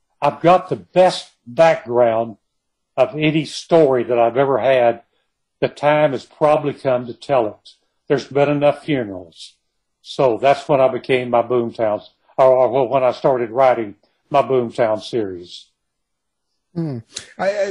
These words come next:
Speaker 2: it must take quite a bit of, um, like you say, you know it,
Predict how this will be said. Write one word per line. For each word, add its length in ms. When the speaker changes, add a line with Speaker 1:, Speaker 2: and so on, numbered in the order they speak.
Speaker 2:
it 60
must 300
take 220
quite 280
a 60
bit 220
of, 340
um, 540
like 200
you 60
say, 160
you 180
know 340
it, 80